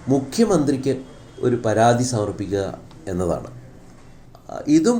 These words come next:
ഓൺലൈനായി എളുപ്പത്തിൽ നടത്താവുന്ന ഒരു കാര്യമാണ്.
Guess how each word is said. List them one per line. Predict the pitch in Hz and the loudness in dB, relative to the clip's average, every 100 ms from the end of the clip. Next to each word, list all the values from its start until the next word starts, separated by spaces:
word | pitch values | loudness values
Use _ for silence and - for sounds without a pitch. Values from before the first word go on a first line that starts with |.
| 240 | 0
ഓൺലൈനായി | 139 143 156 165 165 151 147 143 - - - - | 0 0 2 2 2 0 -2 -6 -14 -20 -20 -4
എളുപ്പത്തിൽ | 127 123 143 143 147 - - - - - - | -2 0 -2 -2 -2 -4 -10 -20 -20 -20 -6
നടത്താവുന്ന | 117 120 117 123 123 | -2 0 0 0 2
ഒരു | 120 120 | 0 0
കാര്യമാണ്. | 107 110 107 101 | 0 0 -2 -4